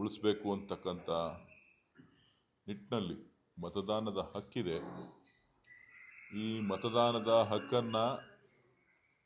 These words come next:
ಒಂದ್ ಕಡೆ ಕಸಿಯುವಂಥದ್ದು,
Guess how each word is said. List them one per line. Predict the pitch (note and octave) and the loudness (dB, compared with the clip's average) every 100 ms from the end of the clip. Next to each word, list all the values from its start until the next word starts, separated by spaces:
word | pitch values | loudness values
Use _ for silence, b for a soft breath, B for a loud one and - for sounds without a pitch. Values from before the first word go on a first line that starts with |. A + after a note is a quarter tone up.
| _ _ _ _ _ _ _ _ - _ _ - - D#2 F#2+ | _ _ _ _ _ _ _ _ -20 _ _ -20 -20 -8 -6
ಒಂದ್ | G#2+ G#2 | -4 0
ಕಡೆ | A2 A2+ - | 2 2 4
ಕಸಿಯುವಂಥದ್ದು, | A2+ A2+ C3+ B2 - F2 E2+ | 2 4 2 2 2 -2 -2